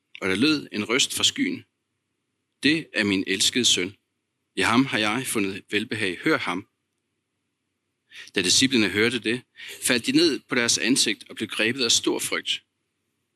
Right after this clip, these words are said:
Men Jesus gik hen og rørte ved dem og sagde: "Rejs jer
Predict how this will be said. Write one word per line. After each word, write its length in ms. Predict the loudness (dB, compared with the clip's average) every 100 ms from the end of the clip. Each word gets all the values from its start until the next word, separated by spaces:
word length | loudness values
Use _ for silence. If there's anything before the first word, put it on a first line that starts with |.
| _ _ _ _ _ _ _
Men 200 | 0 2
Jesus 220 | 4 2
gik 300 | 0 -6 -4
hen 200 | -2 -2 -6 _
og 120 | -4 0
rørte 280 | 2 2
ved 120 | 0 -2
dem 200 | -4 -2
og 60 | 2
sagde: 360 | 2 2 -4 -10 _ _ _ _ _ -4
"Rejs 360 | 0 2 2
jer 180 | 0 -4